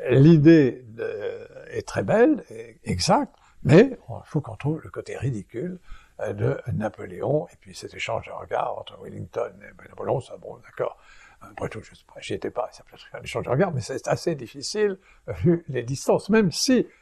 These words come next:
euh, Waterloo, c'est pas très, très grand, hein, c'est donc, mais ils sont jamais vus à distance, je ne pense pas, enfin bon. Voilà, donc les trois batailles,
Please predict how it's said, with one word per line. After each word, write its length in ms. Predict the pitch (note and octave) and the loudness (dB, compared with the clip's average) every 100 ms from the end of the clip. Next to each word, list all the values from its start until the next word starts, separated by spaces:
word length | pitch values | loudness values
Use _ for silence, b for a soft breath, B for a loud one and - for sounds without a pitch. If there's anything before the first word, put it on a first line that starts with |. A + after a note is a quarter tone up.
| b | b
euh, 100 | - | -2
Waterloo, 440 | C#3+ D#3 D#3 F#3 C#4+ | 2 4 4 4 2
c'est 160 | - | 0
pas 180 | C#3+ D#3 | -2 -2
très, 200 | C3 - | -4 -8
très 240 | A#2 - B2+ | -12 -8 -2
grand, 340 | E3+ D4+ F#3 | 0 0 0
hein, 40 | C3 | -8
c'est 220 | - B2 | -12 -6
donc, 200 | A#2 D#3+ b b b _ A2 - | -4 -4 b b b _ -20 -8
mais 220 | G#2+ C3+ - | -2 -2 -4
ils 20 | |
sont 200 | - G#2+ | -12 -10
jamais 240 | - G#2+ | -10 -8
vus 180 | F#2+ C3+ | -6 -4
à 60 | A2+ | -6
distance, 500 | A#2 - E3 C3+ - | -8 -4 -4 -4 -8
je 60 | |
ne 120 | - - | -20 -10
pense 200 | - - | -10 -8
pas, 160 | - - | -10 -10
enfin 160 | - | -12
bon. 220 | - B2 - b b b b b | -6 -4 -6 b b b b b
Voilà, 320 | C#3+ D#3+ - - | 4 4 2 2
donc 260 | D#3 D#3 | 4 4
les 80 | - | 2
trois 200 | - F3+ | 0 0
batailles, 560 | C#3 - F3 G#3+ B3 | 0 -2 0 0 0